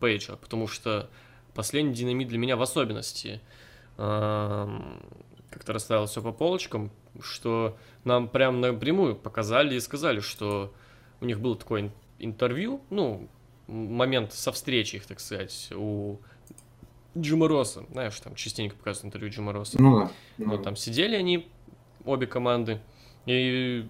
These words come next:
Speaker 1: как-то они так на респекте более-менее общались. Вот, а, типа, да, мы вас уважаем. Ну, конечно, в матче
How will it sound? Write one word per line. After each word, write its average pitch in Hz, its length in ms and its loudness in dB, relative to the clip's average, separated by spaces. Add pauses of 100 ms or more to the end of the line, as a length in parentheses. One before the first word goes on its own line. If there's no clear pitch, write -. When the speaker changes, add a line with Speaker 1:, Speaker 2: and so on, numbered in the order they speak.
(200)
Speaker 1:
как-то 123 280 2
они 110 140 0
так 98 200 -8
на 107 80 -2
респекте - 560 -6
более-менее 156 460 2
общались. 127 600 -2 (600)
Вот, 110 460 -2
а, 107 760 0
типа, - 220 -18
да, 147 200 -2
мы 143 100 0
вас 107 160 -4
уважаем. 135 520 0
Ну, 107 40 -6
конечно, 104 560 -2
в 101 100 -10
матче 101 600 -2